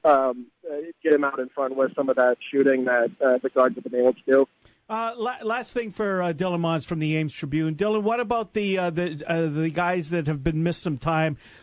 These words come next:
Speaker 2: Uh, Talley would, uh, be, certainly would be on that list. Jacoby Long, is, I think he's got concussion, does he not? What about Long and Talley? Any news there?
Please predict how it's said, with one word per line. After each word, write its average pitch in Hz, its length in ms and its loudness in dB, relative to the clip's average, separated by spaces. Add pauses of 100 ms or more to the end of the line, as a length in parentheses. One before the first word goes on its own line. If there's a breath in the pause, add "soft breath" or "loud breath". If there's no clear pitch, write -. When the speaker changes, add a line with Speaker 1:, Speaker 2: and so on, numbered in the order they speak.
(140 soft breath)
Speaker 2:
Uh, 151 260 0 (100)
Talley 180 500 0
would, 156 300 -2
uh, 151 200 0
be, 151 220 -2
certainly 160 380 -2
would 147 180 -2
be 151 140 0
on 156 220 0
that 151 180 0
list. 151 300 -2
Jacoby 135 380 -2
Long, 151 460 0
is, 143 200 -6
I 143 100 -2
think 143 160 -6
he's 143 160 -6
got 139 220 -6 (180)
concussion, 156 640 -6
does 143 160 -2
he 139 120 -2
not? 143 280 -2 (280 loud breath)
What 180 180 0
about 202 220 0
Long 180 300 0
and 156 140 -2
Talley? 151 400 0
Any 165 180 0
news 160 280 -2
there? 160 260 -4